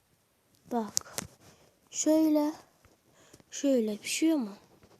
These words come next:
Pişmiyormuş. Peki ya. Şu.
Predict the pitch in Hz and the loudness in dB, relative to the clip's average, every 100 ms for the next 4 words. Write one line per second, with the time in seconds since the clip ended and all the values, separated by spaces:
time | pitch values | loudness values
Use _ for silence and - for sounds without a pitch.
0 | _ - _ _ _ - - - _ _ | _ -20 _ _ _ -20 -20 -20 _ _
1 | - - 226 208 196 202 - - - _ | -6 -4 -4 -4 -8 -14 -20 -20 -20 _
2 | _ _ _ _ - - - - - - | _ _ _ _ -20 -20 -20 -20 -20 -10
3 | - 233 220 - 233 226 226 226 240 - | -2 -2 -2 0 0 2 0 -4 -10 -16
4 | _ _ _ _ _ _ _ _ _ - | _ _ _ _ _ _ _ _ _ -20
5 | - - _ - - 285 | -20 -20 _ -12 -4 -4